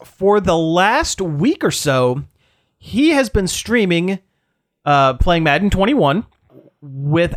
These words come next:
absolutely no sound. His mic, game audio, everything has been shut off completely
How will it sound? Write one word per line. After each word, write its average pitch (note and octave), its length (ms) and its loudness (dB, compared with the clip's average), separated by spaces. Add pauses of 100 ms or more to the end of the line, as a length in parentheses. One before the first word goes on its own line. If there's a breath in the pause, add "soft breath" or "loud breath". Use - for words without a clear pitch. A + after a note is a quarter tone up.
absolutely D#3+ 640 -2
no D3+ 180 0
sound. D3 540 -2 (480)
His C3+ 260 -4
mic, C#3+ 520 0 (220)
game D#3+ 280 0
audio, E3 480 0 (120)
everything E3 520 -2
has D3 200 -2
been D3+ 160 -6
shut C#3+ 520 -2
off B2+ 260 -2
completely C#3 680 -4